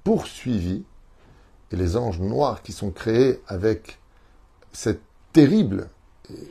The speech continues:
d'ailleurs ils ressemblent à celui qui l'ont créé, s'il était gros, s'il était mince, s'il était petit, s'il était grand,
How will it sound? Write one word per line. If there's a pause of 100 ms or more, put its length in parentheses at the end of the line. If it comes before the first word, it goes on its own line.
(420)
d'ailleurs
ils
ressemblent
à
celui
qui
l'ont
créé,
s'il
était
gros,
s'il
était
mince,
s'il
était
petit,
s'il
était
grand,